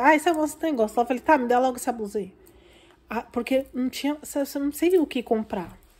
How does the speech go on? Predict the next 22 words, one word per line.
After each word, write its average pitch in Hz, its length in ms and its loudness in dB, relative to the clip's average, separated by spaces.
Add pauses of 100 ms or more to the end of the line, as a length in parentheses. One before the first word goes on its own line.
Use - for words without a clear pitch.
(460)
Aí, 240 120 4
minha, 262 340 4 (120)
aí 220 320 0
ela 220 160 0
gosta 214 400 0
da 196 380 -2
Melissa, 208 640 -2
e - 20 -4
minha 226 180 -4
mãe 208 180 -4
vai 202 160 -2
dar 190 100 -4
uma 196 140 -4
Melissa 190 400 -4
pra 202 240 -8
ela. 254 360 -6 (720)
E 233 100 0
minha 240 180 6
outra 233 220 4
irmã 240 200 0
comprou 240 340 2
uma 226 340 2